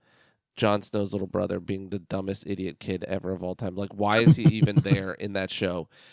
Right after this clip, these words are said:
Speaker 1: The way that they did him dirty, like, basically the entire series, they could have just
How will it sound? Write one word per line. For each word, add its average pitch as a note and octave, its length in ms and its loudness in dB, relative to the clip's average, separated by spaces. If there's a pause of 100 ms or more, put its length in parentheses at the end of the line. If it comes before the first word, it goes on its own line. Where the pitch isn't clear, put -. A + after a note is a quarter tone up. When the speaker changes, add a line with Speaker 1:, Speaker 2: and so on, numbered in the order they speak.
(100)
Speaker 1:
The C3 140 4
way C3+ 200 8
that D#3 200 4
they D3+ 140 6
did A2+ 280 0
him A#2 180 -4
dirty, A2 520 -2
like, G2+ 260 -2 (140)
basically A#2+ 300 -2
the A2+ 120 -4
entire G#2+ 320 0
series, A2+ 420 -6
they A#2 140 -2 (120)
could A#2 300 -2
have C3 200 -6
just G2+ 500 -4